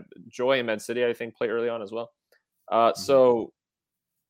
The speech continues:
Speaker 1: like, within the first couple of games, I think we're already gonna start to see how things are going. Um, but yeah, very excited, very excited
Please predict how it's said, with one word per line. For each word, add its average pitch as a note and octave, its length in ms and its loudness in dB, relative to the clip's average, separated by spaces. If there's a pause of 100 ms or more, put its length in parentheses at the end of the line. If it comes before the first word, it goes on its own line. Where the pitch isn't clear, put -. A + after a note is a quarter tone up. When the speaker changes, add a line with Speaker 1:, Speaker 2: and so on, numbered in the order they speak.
(400)
Speaker 1:
like, B2+ 360 2
within C#3 400 -4
the D#3 80 -2
first D3+ 320 -6
couple A#2 220 -4
of F#2 40 -12
games, A#2 300 -6
I G#2 80 -6
think G#2+ 160 -10
we're G2+ 120 -4
already G#2+ 300 -4
gonna G#2 400 -8
start G#2+ 380 -4
to F#2+ 80 -18
see G2 560 -10 (480)
how A2+ 180 0
things G#2+ 260 -8
are F#2+ 120 -6
going. G2 480 -2 (420)
Um, F2 580 -2 (100)
but G2 100 0
yeah, F#2 140 -2
very A#2 260 4
excited, F#2+ 480 -2 (220)
very A2 160 0
excited F#2 420 -2